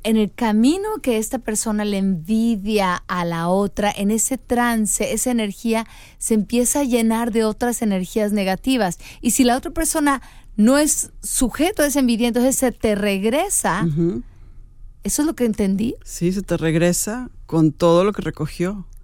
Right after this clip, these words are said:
Speaker 2: Porque hay mu-, como te digo, muchas entidades que no tienen casa, que están viendo la oportunidad, y como ahí no tienen que pedir permiso, se meten al hueco,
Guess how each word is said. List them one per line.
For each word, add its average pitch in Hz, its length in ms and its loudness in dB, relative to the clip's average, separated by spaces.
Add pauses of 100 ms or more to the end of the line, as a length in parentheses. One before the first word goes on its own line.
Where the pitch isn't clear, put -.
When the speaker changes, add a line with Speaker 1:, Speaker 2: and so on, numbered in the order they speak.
(400)
Speaker 2:
Porque 160 260 -2
hay 160 60 4
mu-, 165 120 6 (160)
como 160 200 2
te 170 120 2
digo, 175 120 6
muchas 180 220 2
entidades 185 500 2
que 185 120 -2
no 170 160 4
tienen 175 260 2
casa, 196 400 0
que 165 80 -6
están 170 360 0
viendo 180 260 4
la 202 80 2
oportunidad, 170 760 2 (380)
y 151 100 -2
como 165 300 4
ahí 170 100 8
no 196 120 4
tienen 220 180 2
que 226 80 2
pedir 214 240 4
permiso, 208 420 4
se 208 140 2
meten 180 300 4
al 196 120 4
hueco, 190 540 0